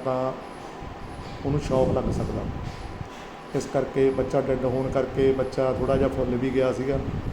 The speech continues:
ਪਾਣੀ ਵਗੈਰਾ ਪੈ ਗਿਆ ਸੀ ਤੇ ਥੋੜ੍ਹਾ ਜਿਹਾ ਮਤਲਬ ਜ਼ੋਰ ਵੀ ਲੱਗਿਆ ਕੱਢਣ 'ਤੇ। ਤੇ ਜਿਹੜੀ ਮੱਝ ਸੀਗੀ ਉਹ ਮਤਲਬ ਟਾਇਰਡ ਹੋ ਗਈ, ਥੱਕ ਗਈ, ਕਿਉਂਕਿ ਗੇੜੇ ਗੂੜੇ ਬਹੁਤ ਦਵਾਏ ਆ। ਤੇ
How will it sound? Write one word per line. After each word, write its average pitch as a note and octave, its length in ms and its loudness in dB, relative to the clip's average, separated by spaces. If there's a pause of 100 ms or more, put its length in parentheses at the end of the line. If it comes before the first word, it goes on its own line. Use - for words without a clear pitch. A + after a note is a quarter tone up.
(260)
ਪਾਣੀ C3 220 0
ਵਗੈਰਾ C3 260 2
ਪੈ B2+ 200 2
ਗਿਆ B2+ 160 4
ਸੀ B2 160 -2 (540)
ਤੇ B2+ 240 2 (100)
ਥੋੜ੍ਹਾ C3 220 4
ਜਿਹਾ C3 380 2 (180)
ਮਤਲਬ B2+ 280 2
ਜ਼ੋਰ B2 260 2
ਵੀ C#3 120 2
ਲੱਗਿਆ C3+ 280 4
ਕੱਢਣ B2+ 240 0
'ਤੇ। C#3 220 0 (720)
ਤੇ B2+ 80 -2
ਜਿਹੜੀ B2 200 0
ਮੱਝ B2 260 -2
ਸੀਗੀ C3+ 480 -2 (1080)
ਉਹ C3 760 4
ਮਤਲਬ B2+ 400 0
ਟਾਇਰਡ B2+ 240 4
ਹੋ B2 220 2
ਗਈ, C3+ 160 2
ਥੱਕ B2+ 180 0
ਗਈ, B2+ 220 -2
ਕਿਉਂਕਿ C3 340 0
ਗੇੜੇ B2+ 200 4
ਗੂੜੇ B2+ 240 2
ਬਹੁਤ B2 240 4
ਦਵਾਏ B2+ 360 4
ਆ। B2+ 120 0 (720)
ਤੇ B2 220 2